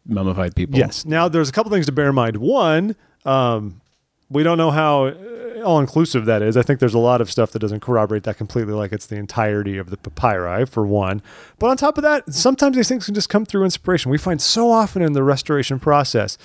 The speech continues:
Speaker 2: that instead it's just finding a vehicle through which faith can be manifested and revelation received.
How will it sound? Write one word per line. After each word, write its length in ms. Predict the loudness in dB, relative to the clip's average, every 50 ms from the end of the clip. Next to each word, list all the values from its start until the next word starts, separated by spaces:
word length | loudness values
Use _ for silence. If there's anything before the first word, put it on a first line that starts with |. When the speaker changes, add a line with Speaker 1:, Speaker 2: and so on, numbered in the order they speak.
| -20 -20 -20 -20 -8 0
Speaker 2:
that 80 | 0 0
instead 260 | 0 2 0 2 2
it's 100 | 2 0
just 140 | 0 -2 0
finding 300 | 0 2 2 4 2 2
a 40 | 2
vehicle 600 | 0 2 2 2 2 2 2 2 2 2 2 0
through 320 | -4 -8 -4 -2 0 2
which 400 | 4 4 2 2 0 -4 -10 -12 _ _ _ _
faith 300 | 0 2 2 2 2 0
can 80 | 0 0
be 60 | 2 4
manifested 760 | 4 4 4 4 2 2 0 0 0 -2 -4 -6 -6 -4
and 140 | -4 -4 -2 0
revelation 480 | 0 0 0 -2 -2 -2 -4 -6 -8
received. 540 | -8 -6 -6 -4 -4 -4 -4 -6 -8 -10